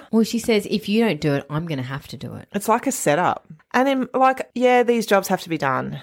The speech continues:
Speaker 2: And yeah, I get it. But it's the crew area.
Speaker 1: And normally the crew mess is the deck crew responsibility.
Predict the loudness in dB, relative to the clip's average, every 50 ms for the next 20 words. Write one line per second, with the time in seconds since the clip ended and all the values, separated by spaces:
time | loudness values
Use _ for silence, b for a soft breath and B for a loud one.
0 | -10 _ -2 0 2 4 4 4 4 2 4 4 4 4 4 2 -2 -2 0 0
1 | 0 0 0 0 0 -2 -2 -2 -2 0 2 2 4 4 2 2 2 2 2 2
2 | 2 2 0 -2 -6 _ _ _ _ _ -6 -4 0 2 4 4 4 4 4 4
3 | 2 2 2 0 -2 -6 -12 _ _ _ -4 -4 -4 -2 0 2 4 4 4 4
4 | 4 2 0 -2 -4 -6 -4 -2 -2 0 2 2 0 0 -2 -4 -2 0 0 0
5 | -2 -4 _ _ _ _ _ _ _ _ -10 -10 -8 -6 -6 -6 -6 -6 -8 -8
6 | -8 -8 -8 -10 -12 -14